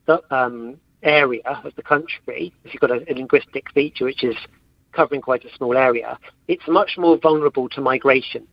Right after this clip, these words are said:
because most of the people coming in aren't using it. And so when the children in the area are learning, they're exposed to a lot of, um, alternative ways of, uh, alternative features, and that can disrupt the learning process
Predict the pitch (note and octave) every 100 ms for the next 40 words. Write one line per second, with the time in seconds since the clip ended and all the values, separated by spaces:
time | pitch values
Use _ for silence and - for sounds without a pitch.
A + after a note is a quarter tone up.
0 | - - C3+ A#2 - - _ - D3 F3+
1 | E3 - E3 D3+ D#3+ - C#3 - C#3 C#3+
2 | C#3+ B2+ D3 D3+ C#3 D3+ - C#3+ C#3+ B2
3 | A#2+ B2+ B2 - _ _ _ - C3 -
4 | C#3+ D3+ D3 - F3+ D#3+ E3 C#3+ C#3 C3
5 | C#3 C3+ C3 B2+ C3+ D3+ D3 B2 B2 B2+
6 | C#3 _ F#3 C3+ C3 D3+ - - C#3+ C3+
7 | A#2 - C3+ C3 C#3 D3 - - B2 G#2+
8 | - _ _ _ _ C#3 C3 D3+ C3+ -
9 | D#3+ C3+ - A#2+ A2+ - - _ C#3 C3
10 | A#2+ A#2+ A2+ - - _ _ _ _ D#3
11 | E3 C3 E3 C#3+ A#2+ A#2+ D3 E3 - A2+
12 | A#2 C3 - - A#2+ B2+ - C#3+ - C3
13 | C3 B2 - A#2+ A#2 A2